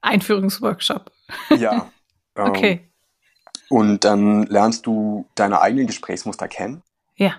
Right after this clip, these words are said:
Speaker 2: Weil die, die Problematik, die wir häufig haben, ist, dass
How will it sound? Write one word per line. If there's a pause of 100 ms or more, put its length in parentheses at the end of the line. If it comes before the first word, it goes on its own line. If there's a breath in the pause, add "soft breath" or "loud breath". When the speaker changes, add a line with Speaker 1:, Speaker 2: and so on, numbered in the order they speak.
Speaker 2:
Weil
die,
die
Problematik,
die
wir
häufig
haben,
ist, (580)
dass